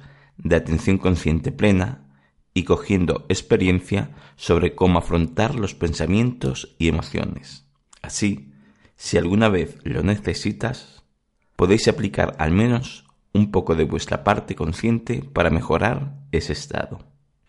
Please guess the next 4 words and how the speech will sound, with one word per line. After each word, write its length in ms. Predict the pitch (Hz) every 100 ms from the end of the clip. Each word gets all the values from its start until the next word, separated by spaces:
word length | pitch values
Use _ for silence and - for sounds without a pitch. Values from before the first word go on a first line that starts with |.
| _ _ _ _ -
Ahora 440 | 76 87 90 90 -
explicaremos 840 | - - 73 90 104 120 131 -
los 240 | - 82 -
beneficios. 800 | 92 76 - - - - -